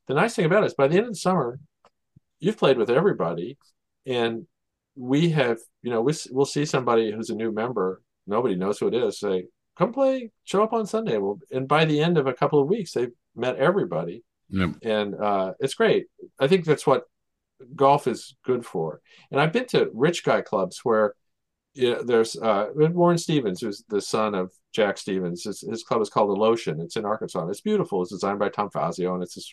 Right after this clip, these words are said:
Speaker 1: great, great place. But they only allow about, like, two foursomes out a day. And so you go there with your three rich guests,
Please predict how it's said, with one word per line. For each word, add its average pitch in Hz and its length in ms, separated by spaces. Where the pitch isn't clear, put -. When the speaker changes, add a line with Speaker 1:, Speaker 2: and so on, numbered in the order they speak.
Speaker 1:
great, 76 220
great 82 220
place. 85 260
But 165 100
they 233 100
only 254 180
allow 135 240
about, 107 220
like, 107 180
two 143 140
foursomes 120 440
out 98 120
a 90 60
day. 123 400
And 117 120
so 151 100
you 139 160
go 135 240
there 107 320
with 95 240
your 95 160
three 101 560
rich 104 300
guests, 92 440